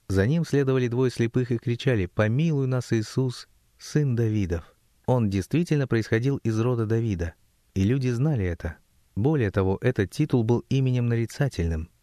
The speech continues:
В Матфея двенадцатой главе двадцать третьем стихе, когда Иисус исцелил одержимого слепого и немого, дивился весь народ и говорил: «Не это ли Христос, сын Давидов?» Вновь они высказывают понимание, что Мессия должен был быть сыном Давидовым.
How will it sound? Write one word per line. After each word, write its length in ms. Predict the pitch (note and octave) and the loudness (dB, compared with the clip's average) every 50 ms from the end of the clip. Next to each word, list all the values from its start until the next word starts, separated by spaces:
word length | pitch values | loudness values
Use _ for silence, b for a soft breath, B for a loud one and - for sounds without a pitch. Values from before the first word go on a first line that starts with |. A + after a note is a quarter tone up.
| _ _ | _ _
В 60 | F#2 | 2
Матфея 380 | G2 G2 G2 - - A#2 A#2 G#2+ | 2 2 2 2 2 2 2 2
двенадцатой 520 | G2 G2 G2+ G#2 G2 F#2 - F#2+ F#2 F#2+ | 2 2 2 2 0 0 0 0 0 0
главе 280 | F2+ F#2+ G2 G2+ G#2+ G2+ | 2 2 2 2 0 0
двадцать 360 | F#2 F#2+ F#2+ F2+ - F#2+ - | 0 0 0 0 -2 -4 -2
третьем 280 | G2 F#2 - - F2 E2 | -2 -2 0 -2 -4 -4
стихе, 460 | - - F2+ E2+ - - C#3+ C#3+ B2+ - _ _ _ _ _ | -2 -4 -4 -4 -2 -2 -2 -2 -2 -4 _ _ _ _ _
когда 280 | - - G2 G2+ B2+ C#3 C3+ | -2 0 2 4 4 2 2
Иисус 300 | B2 - - C#3 - - | 2 0 0 0 0 0
исцелил 440 | A#2+ - - - A#2 A#2+ C3 C3 - - | -2 -2 0 0 2 2 2 0 0 -2
одержимого 640 | A2+ G#2 G#2+ G#2 G2+ G#2 B2 B2 A#2 G#2+ G2+ F#2+ - | -2 0 2 0 0 0 0 0 0 0 0 -2 -2
слепого 540 | - F#2 F2+ F2 - - C#3+ D3 B2+ A2+ | -2 -2 -2 -2 0 0 0 2 2 0
и 160 | G2+ - G2+ G2 | 0 0 0 2
немого, 500 | F#2+ F#2 F#2+ A2+ C#3+ D3+ B2+ G2 E2+ - _ _ _ _ _ _ _ - | 2 2 2 2 2 0 0 -2 -4 -6 _ _ _ _ _ _ _ -8
дивился 540 | F2+ F2 F#2 F2+ G#2+ D3+ E3+ D#3+ - - C#3 | -2 0 2 2 2 0 0 -2 0 0 0
весь 240 | C3+ C3+ B2+ - - | 0 0 -2 -2 0
народ 380 | A2+ G#2+ G#2+ A#2 A#2+ A#2 - | 0 2 2 2 0 -2 -2
и 40 | A2 | -2
говорил: 540 | G#2+ G#2 G#2+ G#2+ A2 G#2 G2 E2+ D#2+ D#2+ - _ _ _ _ _ | 0 0 0 0 0 0 0 -2 -4 -6 -10 _ _ _ _ _
«Не 140 | - F#3+ - - | 0 0 0 0
это 220 | C3+ C#3 - B2+ | 0 0 2 2
ли 120 | A#2+ A#2 | 2 0
Христос, 540 | - - G2+ F#2+ F#2 - - - D#3 D#3 - | 0 0 0 0 0 0 0 0 0 0 -2
сын 260 | - - D3 C#3+ C3 | -4 -2 -2 0 0
Давидов?» 560 | A2+ A#2 B2 B2+ D#3 D#3 A2+ F#2 E2+ - - - _ _ _ _ _ _ | 0 0 0 0 -2 -2 -2 -4 -6 -8 -14 -20 _ _ _ _ _ _
Вновь 420 | - F#2 F2+ G#2+ C#3+ E3 D3 - | -2 0 2 2 2 2 0 0
они 180 | A2+ A2 A2 A2+ | 0 0 2 2
высказывают 540 | G#2+ G#2 - - A#2 A2 G2+ G2+ F#2+ F#2 - | 0 -2 0 0 0 2 2 2 0 0 0
понимание, 440 | - F#2+ G2 G#2+ C3+ C#3+ C#3 B2 A2 | 0 0 2 2 2 0 0 -2 -4
что 180 | - - A#2 | -2 0 0
Мессия 380 | A2 A#2 A2 - - C3+ C#3 B2+ | 2 2 0 0 0 0 0 2
должен 300 | A#2 B2 B2 A#2+ A#2+ A2+ | 2 0 0 0 0 0
был 140 | A#2 A#2 G#2 | 0 0 0
быть 240 | G2 A2+ B2+ B2+ | 0 -2 -2 -2
сыном 380 | - - - B2+ B2+ B2 A2+ G#2 | -4 -2 -2 0 0 0 0 0
Давидовым. 640 | G#2 A2 A2+ C3 C#3+ A#2+ G2 F2+ E2+ E2+ E2 E2 | 0 0 0 0 -2 0 0 -2 -2 -2 -4 -8